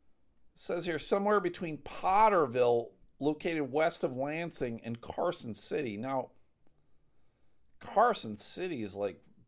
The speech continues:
pretty north of Lansing, so that's a pretty big fucking distance. He, th-, these three dogs, he just kicked out of his car. Like, these are, and one dog,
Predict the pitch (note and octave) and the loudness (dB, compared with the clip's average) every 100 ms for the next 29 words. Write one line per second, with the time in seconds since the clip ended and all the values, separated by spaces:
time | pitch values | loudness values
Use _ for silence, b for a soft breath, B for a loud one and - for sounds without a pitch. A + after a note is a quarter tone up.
0 | - - - G3+ - A2+ F#2 F2 F2+ F#2+ | -18 -12 -8 2 2 2 -4 -8 -2 6
1 | E3 D#3 A2+ E2+ E2 E2+ F#2+ F#2 F2+ - | 6 6 0 -10 -10 -10 -8 -8 -10 -12
2 | F2+ - A#2+ C3 F#3+ - - - C3 A#2 | -12 -10 -6 -4 -4 -8 -10 -6 -4 -2
3 | B2 G#2+ - - - - F2+ A#2 B2 - | -4 -4 -4 -4 -4 -8 -12 -10 -8 -10
4 | F2+ - C3+ E3 D#2+ E2 - D#3 D#3+ - | -12 -12 -14 -14 -16 -16 -14 -14 -8 -8
5 | - C4+ B3+ G3 A#2+ A#2+ A3 F#3 G2+ - | -6 -6 -6 -10 -2 8 10 10 8 -4
6 | D#3+ D#3 E3 - - A4 - G#3 E3 D3 | -8 -4 -6 -6 -6 -4 4 4 4 2
7 | G#3+ G3 B B - G#3 D4 E4 B3 F#3+ | 0 0 B B -4 -2 0 2 4 2
8 | - G#3 G3+ C#4+ F4+ F4+ G3 F#3+ E3+ C#3 | 4 2 4 6 8 8 10 12 10 6